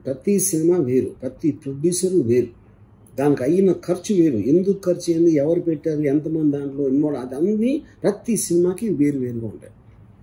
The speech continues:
అప్పుడు మీరు ఒక్క నిమిషం థియేటర్ అనేది రిటైల్ స్టోర్ అనుకోండి. రిటైల్ స్టోర్‌లో ఏమవుతుంది? రామ్ గోపాల్ వర్మ అనేవాడు ఒకడు ఒక తినుబండారం ఏదో ఒక పదార్థం తయారు చేశాడు.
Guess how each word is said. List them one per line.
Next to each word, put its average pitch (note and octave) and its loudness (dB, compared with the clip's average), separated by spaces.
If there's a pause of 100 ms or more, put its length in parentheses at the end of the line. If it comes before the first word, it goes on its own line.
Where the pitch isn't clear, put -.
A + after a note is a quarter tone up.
(840)
అప్పుడు C#4 4
మీరు A3+ 6
ఒక్క - -6 (100)
నిమిషం A#3+ 2 (140)
థియేటర్ G3+ 2
అనేది F#3+ 4
రిటైల్ E3+ 4
స్టోర్ D#3 -4
అనుకోండి. G2+ -4 (1800)
రిటైల్ C#4+ 2
స్టోర్‌లో G#3+ 2
ఏమవుతుంది? E3 2 (840)
రామ్ G#3 2
గోపాల్ F3+ 4
వర్మ C#3+ 0
అనేవాడు B2+ -2 (180)
ఒకడు B2+ -6 (340)
ఒక D3 -10 (120)
తినుబండారం C3 0 (400)
ఏదో A3+ 4
ఒక F3+ -2
పదార్థం E3 0 (120)
తయారు C#3+ -2
చేశాడు. - -12